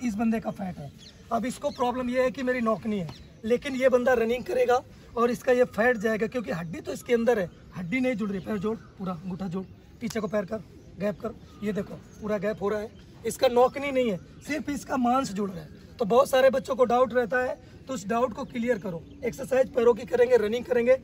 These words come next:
तो ये जो fat है ये कम होगा और अपनी नौकनी वाली problem खत्म हो जाएगी। ठीक है, इधर देखें,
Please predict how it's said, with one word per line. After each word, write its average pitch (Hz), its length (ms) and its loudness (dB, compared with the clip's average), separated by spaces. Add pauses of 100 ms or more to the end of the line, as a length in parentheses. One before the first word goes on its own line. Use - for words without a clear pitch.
(300)
तो 233 60 -2
ये 220 160 -2
जो 240 100 -4
fat 240 340 -2
है 247 180 -2
ये 220 120 -2
कम 247 180 -4
होगा 220 240 -2
और 247 100 -2
अपनी 226 240 -6
नौकनी 226 320 -4
वाली 240 200 -2
problem 190 340 -8 (320)
खत्म - 220 -14
हो 143 120 -12
जाएगी। 123 440 -14
ठीक 175 120 -12
है, 175 80 -10 (320)
इधर 208 180 2
देखें, 202 220 -6